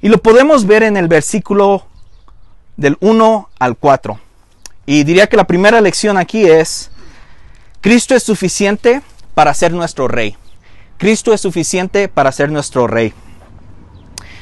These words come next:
Y ahí lo que vemos en el vers-, de, de, versículo uno, dice una palabra bien interesante, perdón, el versículo tres dice, "Siempre que oramos por ustedes, damos gracias a Dios, el Padre", y ahí está la clave, "de nuestro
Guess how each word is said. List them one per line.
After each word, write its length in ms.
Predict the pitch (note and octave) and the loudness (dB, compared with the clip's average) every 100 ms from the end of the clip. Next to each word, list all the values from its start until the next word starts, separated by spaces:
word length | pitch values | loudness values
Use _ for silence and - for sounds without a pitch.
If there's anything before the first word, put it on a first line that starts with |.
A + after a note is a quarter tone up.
| - | -10
Y 100 | - | 0
ahí 120 | E3 A3 | 4 4
lo 140 | A#3+ | 4
que 120 | A3+ | 4
vemos 300 | F#3+ G#3+ F#3+ | 2 2 0
en 140 | G3 F3 | 0 0
el 140 | D#3+ | 0
vers-, 220 | D#3 C#3 | 0 -2
de, 220 | E3 E3+ - | -6 -8 -8
de, 200 | D#3+ D#3+ | -10 -6
versículo 560 | D3+ D#3 - - F#3 F3 | -2 0 -2 0 2 2
uno, 380 | A#3+ A#3 D#3 F#3+ - - | 2 2 2 -2 -10 -20
dice 240 | - F#3+ C#4+ | -6 -4 0
una 120 | C#4 | 0
palabra 380 | A#3+ G#3+ A3+ A3+ | 2 4 6 4
bien 200 | G#3+ G#3+ | 2 -2
interesante, 640 | G3+ G3 F3 - G3+ D3+ | -2 -2 -2 -2 -4 -4
perdón, 300 | - D3 E3+ | -2 -2 -2
el 60 | F3+ | 0
versículo 420 | E3 F3 G3+ E3+ | -2 -4 -4 -4
tres 260 | F3 G#3 F3 | 0 0 0
dice, 280 | F3 F3+ - - - - - - | -2 -4 -4 -10 -20 -20 -20 -10
"Siempre 420 | - A3+ A#3+ B3 | 0 0 4 2
que 100 | G#3 | 4
oramos 380 | F#3+ G3+ A3 - | 4 4 2 0
por 160 | G3 | 0
ustedes, 680 | E3+ - A3 F3 D#3 - - - - - - - | 0 2 4 6 4 0 -16 -20 -20 -20 -20 -16
damos 460 | - E3+ A#3 C#4 A3+ | 0 4 4 4 4
gracias 420 | A3 G#3+ G#3+ F#3+ | 4 4 2 2
a 100 | E3 | 2
Dios, 600 | F3+ A#3 G3 G3 - - - - - | 4 4 4 2 -6 -16 -20 -14 -2
el 200 | E3 E3 | 0 0
Padre", 680 | - A3+ C4+ C#4+ C#4+ - - - - - | 2 4 6 4 2 -2 -8 -18 -20 -18
y 80 | - | -4
ahí 60 | D3 | -4
está 180 | - A#3+ | 0 0
la 100 | A3 | 2
clave, 380 | A#3 A3 G3+ | 4 4 4
"de 120 | F3 E3 | 0 -2
nuestro 460 | F3 F3 G3 F3 | -2 -2 0 -2